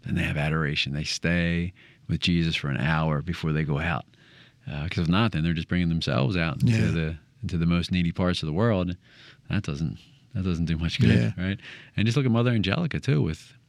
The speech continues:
Speaker 1: you know, they, they, they, they weren't able to work full time or full days. They, they had,
Speaker 2: Right.
Speaker 1: they were only allowed to work, I think, four hours as well.
Speaker 2: Yeah.
Speaker 1: And then look at, uh, look at God's a multiplier, right? So if we honor
Speaker 2: Right.
Speaker 1: Him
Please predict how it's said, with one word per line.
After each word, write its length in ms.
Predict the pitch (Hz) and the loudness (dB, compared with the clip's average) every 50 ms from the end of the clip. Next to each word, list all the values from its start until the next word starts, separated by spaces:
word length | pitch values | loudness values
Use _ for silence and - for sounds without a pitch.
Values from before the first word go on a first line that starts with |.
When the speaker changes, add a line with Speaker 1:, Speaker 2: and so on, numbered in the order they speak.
| _ - _ - | _ -20 _ -6
Speaker 1:
you 140 | - 90 85 | -2 -2 -2
know, 40 | |
they, 140 | 80 73 71 | -2 -2 -4
they, 300 | 73 78 52 65 78 - | -4 -4 -4 -4 -6 -6
they, 180 | - 90 95 98 92 98 - | -2 0 0 0 0 -2 -2
they 140 | 78 87 101 | 0 2 2
weren't 200 | 113 113 95 85 | 4 4 4 4
able 140 | 85 80 82 | 2 2 0
to 80 | 78 | 0
work 220 | 73 80 80 76 - | 0 0 -2 -2 -2
full 180 | - 82 82 | -4 -4 -4
time 400 | - - 82 82 82 80 78 78 - - - - | -2 -2 0 0 0 0 0 -2 -6 -10 -10 -8
or 120 | 67 71 | -6 -6
full 260 | - - - 90 87 | -8 -6 -4 -2 0
days. 340 | 85 78 73 80 90 101 98 | 0 2 2 2 0 0 0
They, 280 | 95 90 82 80 82 82 - - | -2 -2 -2 -4 -4 -6 -10 -10
they 160 | 67 78 80 | -8 -6 -4
had, 180 | 80 80 78 85 | -4 -2 -2 0
Speaker 2:
Right. 260 | 110 107 110 120 - - | 2 2 2 0 0 -4
Speaker 1:
they 100 | - 85 | -4 -2
were 100 | 85 87 | 0 0
only 120 | 85 82 | 2 2
allowed 200 | 82 85 87 80 | 0 0 0 -2
to 60 | 82 | -2
work, 420 | 76 85 85 78 - _ _ - - _ _ - | 0 0 -2 -2 -4 _ _ -20 -20 _ _ -16
I 20 | - | -6
think, 180 | - 92 85 | -4 -4 -4
four 220 | - - 87 87 85 | -2 -2 0 0 0
hours 300 | 85 87 87 87 82 87 | 0 0 0 -2 -2 -4
as 100 | 82 92 | -4 -2
well. 280 | 95 131 147 135 - - | 0 0 0 0 0 2
Speaker 2:
Yeah. 300 | 127 139 139 135 123 - - - _ - | 4 4 4 4 2 0 -4 -12 _ -8
Speaker 1:
And 300 | 120 104 92 90 87 85 | -6 -4 -2 -2 0 0
then 240 | 87 87 87 87 87 | 2 2 2 2 2
look 220 | 87 90 - - | 0 0 -2 -4
at, 180 | 87 - - - | -6 -4 -2 -2
uh, 220 | 87 85 82 87 82 - _ _ _ _ - - - - - - - _ - - _ - _ 151 151 - _ _ - | 0 0 0 -2 -4 -8 _ _ _ _ -20 -20 -20 -20 -20 -20 -20 _ -20 -20 _ -12 _ -10 -10 -10 _ _ -6
look 200 | - 95 95 - | -4 -2 -2 -2
at 120 | 98 - 92 | -2 -4 -2
God's 240 | - 110 107 110 110 | 0 2 2 2 2
a 40 | |
multiplier, 580 | 101 104 120 139 - 113 101 87 65 64 67 65 | 2 2 2 2 2 0 0 -2 -2 -2 -2 0
right? 220 | 87 107 113 - | 2 2 2 2
So 160 | - 98 95 95 | 2 2 2 2
if 100 | 92 - | 2 2
we 140 | 107 110 | 2 2
honor 220 | 98 95 104 104 101 | 4 4 4 4 6
Speaker 2:
Right. 80 | 127 | 8
Speaker 1:
Him 340 | 139 110 107 104 98 95 87 | 8 8 6 4 2 0 -2